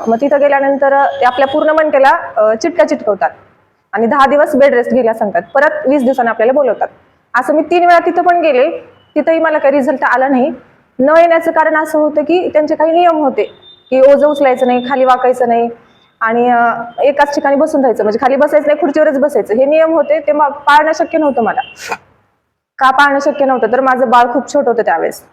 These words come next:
आणि हा आजार मला दोन वर्षापूर्वी झालेला होता पायाचा, ज्याला आपण सियाटिका असं पण म्हणतात त्या आजाराला. आणि मग, अ, माझी एक मैत्रीण म्हणली की "तू त्या रोगाच्या, त्या पायाच्या म्हणजे मुळाशी जा, तुझा पाय नेमकं कशामुळे दुखते?" तर "ठीक आहे," म्हणले, "काय करू?" तर आपण, अ, राव सरांना दाखवूया.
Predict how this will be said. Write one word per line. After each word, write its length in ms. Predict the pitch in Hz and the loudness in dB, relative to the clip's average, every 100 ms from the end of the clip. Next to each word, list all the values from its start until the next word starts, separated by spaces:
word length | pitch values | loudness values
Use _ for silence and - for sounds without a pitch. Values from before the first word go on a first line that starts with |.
| _ | _
आणि 140 | 214 | -4
हा 200 | 226 254 | 0 2
आजार 180 | 262 277 | 2 2
मला 180 | 277 294 | 0 0
दोन 220 | 269 302 | 2 2
वर्षापूर्वी 460 | 294 285 269 277 277 | 2 0 0 0 2
झालेला 260 | 277 233 | 0 0
होता 160 | 208 214 | -2 -4
पायाचा, 360 | 208 208 196 220 | -2 -2 -2 0
ज्याला 200 | 247 247 | 0 0
आपण 200 | 254 285 - - - - | -2 -4 -6 -10 -12 -10
सियाटिका 500 | - 311 294 - 214 | 0 2 2 0 -2
असं 180 | 214 - | -2 -4
पण 140 | 254 | -2
म्हणतात 300 | 269 247 - - - _ | 0 0 -2 -6 -12 _
त्या 80 | 226 | -2
आजाराला. 560 | 214 - 220 214 190 160 - - _ | 0 0 0 0 -2 -4 -10 -20 _
आणि 200 | 220 233 | -4 0
मग, 200 | 262 277 | 0 2
अ, 140 | 285 277 | 2 2
माझी 240 | 277 277 | 0 0
एक 120 | 294 | 0
मैत्रीण 240 | 302 294 277 | 0 0 0
म्हणली 240 | 277 269 | 0 0
की 80 | 269 | -2
"तू 220 | 277 330 349 - - _ | 0 -2 -2 -14 -20 _
त्या 120 | 294 | 2
रोगाच्या, 560 | 320 320 277 285 277 - | 2 4 2 2 0 2
त्या 100 | 269 | 0
पायाच्या 580 | - - 269 254 262 269 | 0 2 4 4 2 0
म्हणजे 180 | 269 | 0
मुळाशी 340 | 294 330 339 339 | 2 4 4 2
जा, 120 | 247 | -2
तुझा 200 | 220 269 | 0 0
पाय 200 | 277 302 | 0 0
नेमकं 240 | 320 320 | 0 -2
कशामुळे 400 | 349 381 415 349 | -2 -2 0 0
दुखते?" 320 | 277 214 - - - _ | 0 -2 -4 -6 -6 _
तर 80 | 240 | -4
"ठीक 200 | 254 339 | 0 0
आहे," 80 | 294 | 0
म्हणले, 200 | 247 240 | 0 -2
"काय 220 | 254 262 | 0 0
करू?" 200 | 262 220 | 0 -2
तर 120 | 202 226 | 0 -2
आपण, 260 | 233 269 269 - | 0 -2 -2 -4
अ, 60 | 220 233 | -2 2
राव 180 | 254 285 | 4 2
सरांना 280 | 294 240 | 0 0
दाखवूया. 360 | 262 294 220 170 | -2 -2 -2 -4